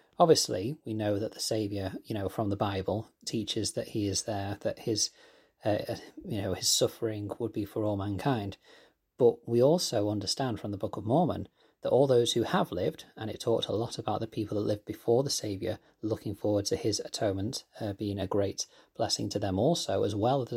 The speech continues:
as those who currently live and those who would live after him. Uh, but of course, those who have lived also receive this blessing of the atonement, um, through the work in the temple as well. Um, and so, you know, the Book of Mormon just really just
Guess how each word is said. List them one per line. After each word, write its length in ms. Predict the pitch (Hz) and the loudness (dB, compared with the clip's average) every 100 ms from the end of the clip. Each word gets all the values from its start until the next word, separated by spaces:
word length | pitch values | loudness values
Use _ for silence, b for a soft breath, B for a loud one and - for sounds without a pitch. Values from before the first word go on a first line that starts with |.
| - | -4
as 140 | 113 | -6
those 260 | - 104 101 | -4 -4 -2
who 100 | 104 | -4
currently 420 | - 135 123 98 | 0 2 2 -2
live 280 | 90 98 - b b b - | -2 -2 -4 b b b -2
and 80 | 104 | 0
those 180 | 104 | 2
who 80 | - | 2
would 140 | 104 104 | 2 2
live 140 | 98 | 2
after 280 | 127 - - | 0 -2 -6
him. 240 | 98 95 _ b b b b b | -4 -8 _ b b b b b
Uh, 200 | 113 110 | 4 4
but 120 | 113 | 4
of 120 | 104 | 4
course, 260 | - 175 143 | 4 4 4
those 280 | 131 123 - | 2 2 4
who 100 | 113 | 2
have 260 | 156 180 | 0 0
lived 300 | 107 - 101 - | -2 -4 -6 -4
also 280 | 117 131 113 | -2 -2 0
receive 380 | 110 - 101 - | 0 -2 -4 -2
this 140 | 107 | 0
blessing 520 | 113 - 110 - 110 | 0 -2 -4 -4 -4
of 100 | 98 | -6
the 100 | - | -2
atonement, 580 | 95 - 135 110 95 - - b b b b | -2 2 2 2 -4 -8 -16 b b b b
um, 440 | 101 98 95 98 92 _ _ _ - | 0 2 2 0 -6 _ _ _ -16
through 480 | - 113 101 101 101 | -4 2 2 0 -4
the 120 | 104 | -4
work 280 | 98 98 92 | 0 0 0
in 60 | 104 | -4
the 40 | |
temple 420 | 98 143 156 - | -2 -2 -4 -6
as 140 | 110 - | -6 -4
well. 280 | 69 - _ b b b b b b | -6 -6 _ b b b b b b
Um, 400 | 110 101 95 98 | 2 4 2 -2
and 180 | 101 101 | -6 -4
so, 340 | - 107 101 - | -2 0 0 -2
you 80 | 101 | -4
know, 120 | 92 | -4
the 140 | - | -2
Book 200 | 113 113 | 0 2
of 80 | 123 | 2
Mormon 240 | 123 110 101 | 4 4 2
just 180 | - | -2
really 320 | 123 131 143 104 | 2 4 6 4
just 280 | 95 - | -2 -4